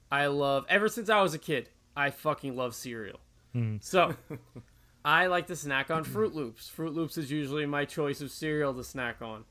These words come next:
Speaker 2: Mm.
Speaker 1: So, I had opened the box, and I had no idea this was in there, but there was a fucking toy in there. And I'm telling you,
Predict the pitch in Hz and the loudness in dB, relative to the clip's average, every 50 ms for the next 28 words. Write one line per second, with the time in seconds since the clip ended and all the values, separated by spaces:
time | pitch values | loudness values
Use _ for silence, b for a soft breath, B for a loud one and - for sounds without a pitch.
0 | b b b b b b b b b 117 110 98 98 - 190 185 170 147 139 139 | b b b b b b b b b -6 -6 -4 0 2 4 4 6 4 2 0
1 | - - - 147 180 220 220 214 208 185 165 151 151 151 156 156 160 160 160 208 | -2 0 2 4 4 4 4 4 2 2 2 0 -2 -2 -2 -4 -4 -2 0 2
2 | 208 196 151 123 - - - - 135 127 120 123 120 120 113 113 120 123 123 131 | 4 4 2 2 -2 -8 -10 -6 -4 -2 -2 -2 -2 -2 -2 -2 -2 0 0 0
3 | 139 143 147 151 147 143 143 - 156 143 151 170 170 156 135 127 120 120 113 b | 0 0 0 -2 -2 -4 -6 -8 -8 -6 -4 -4 -4 -2 -2 -2 -4 -4 -6 b
4 | b b b b - 143 135 - 135 131 131 139 135 143 - - 139 120 - - | b b b b -10 -10 -6 -4 -4 -4 -2 -4 -4 -6 -6 -4 -6 -4 -4 -4
5 | 151 139 - 156 175 180 170 156 143 131 123 120 117 113 120 - b b b b | -8 -6 -2 0 0 2 2 2 0 0 -2 -4 -6 -8 -10 -12 b b b b
6 | _ - 147 143 143 135 - - 147 143 135 - 160 165 165 180 185 180 196 208 | _ -6 -4 -4 -4 -4 -2 -4 -4 -4 -4 -2 0 2 2 2 2 2 2 4
7 | 214 247 240 | 2 2 0